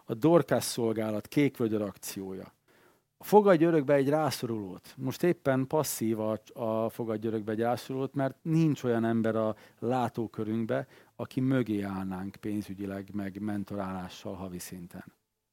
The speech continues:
De több embernek segítettünk újrakezdeni az életét azzal. Tehát, hogy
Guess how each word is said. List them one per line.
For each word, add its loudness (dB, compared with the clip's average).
De 0
több -4
embernek -6
segítettünk -10
újrakezdeni -6
az -12
életét -14
azzal. -18
Tehát, 0
hogy 4